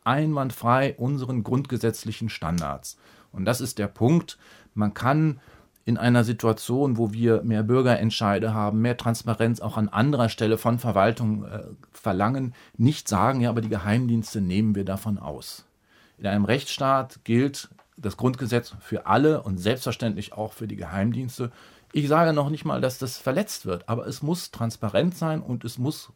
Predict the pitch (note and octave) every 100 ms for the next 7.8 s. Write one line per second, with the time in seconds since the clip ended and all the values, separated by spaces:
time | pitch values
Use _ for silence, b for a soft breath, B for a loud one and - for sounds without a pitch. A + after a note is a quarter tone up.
0 | - B2 A2+ A#2 A#2+ C#3+ - F#2 E2 A#2+
1 | C#3 B B B B G2+ A#2 - D#3 F3
2 | C3+ F2+ A2+ C#3 B2+ C3 B2+ A#2+ A2+ A#2
3 | A#2+ B2+ B2 C#3 - - A#2 - A2+ -
4 | B2 B2 F#2 - - F2+ - - C3+ E3
5 | D#3+ - _ - A#2 D#3+ - B2 B2 A2
6 | A2 G#2 G#2+ G#2+ F#2 A2 F#2 G2+ A2+ G#2
7 | - - G2+ G2+ A2 F#2+ D2+ C#2+